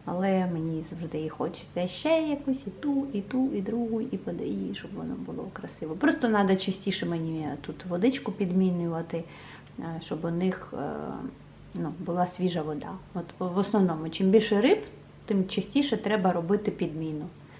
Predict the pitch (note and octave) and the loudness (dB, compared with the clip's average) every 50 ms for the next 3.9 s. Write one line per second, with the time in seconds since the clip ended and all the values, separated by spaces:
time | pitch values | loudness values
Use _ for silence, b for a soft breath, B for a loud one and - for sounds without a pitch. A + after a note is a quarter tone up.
0 | B B B B B B B B B B - - - - D#3 D#3 D#3 - - - | B B B B B B B B B B -18 -12 -10 -8 -8 -8 -8 -10 -8 -6
1 | F3 E3 E3+ F#3 G#3 G#3 G3 F3+ E3+ E3 E3 E3+ E3 E3 - - E3 D#3+ D#3+ E3+ | -4 -2 0 0 2 0 0 0 0 0 0 0 -2 -6 -4 -6 -6 -2 -2 0
2 | E3 D#3+ E3 - F3 F3 - - D#3+ E3 - - E3+ E3+ E3 E3 E3 D#3+ D#3 D#3+ | -2 -2 -2 -2 -4 -4 -2 -2 -2 -2 -2 0 2 2 2 2 0 -4 -4 -4
3 | D#3 E3+ D#3 D#3 D3+ D#3+ D#3+ - - F#3 F3+ D#3+ F#3 E3+ D3 - D3+ | -4 -4 -4 -4 -4 -6 -8 -4 0 0 2 2 2 -2 -2 -4 -6